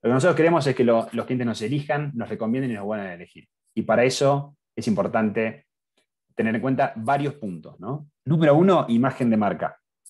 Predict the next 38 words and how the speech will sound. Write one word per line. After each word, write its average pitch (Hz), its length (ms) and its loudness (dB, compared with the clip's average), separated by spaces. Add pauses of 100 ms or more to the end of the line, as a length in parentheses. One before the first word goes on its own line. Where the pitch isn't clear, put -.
(180)
¿no? - 320 -8 (300)
Acá 147 340 2
este 143 140 -2
es 131 80 -4
un 127 80 -2
ejemplo, 123 680 0
eh, 104 380 -6
de 113 60 -6
una 120 160 -4
tienda, 117 580 -2
de 107 140 -8
tienda 110 240 -4
nube, 143 400 -2 (200)
que 110 80 -8
es 98 60 -10
Billabong, 135 560 -2 (540)
que 110 400 -6 (800)
acá 147 580 -2
uno 143 260 0
ve 143 240 -2
que 147 460 -4 (840)
varias 127 300 -2
cosas, 95 320 -8
¿no? 117 140 -8
Uno, 143 340 -6
uno 151 160 -4
elige 135 420 -4
cuáles 123 220 -4
son 120 120 -6
los 113 80 -16
productos 123 320 -8
que 98 120 -10
quiere 117 160 -4
destacar, 123 480 -6
uno 131 140 -4
elige 120 220 -8
las 104 180 -10
imágenes. 117 540 -8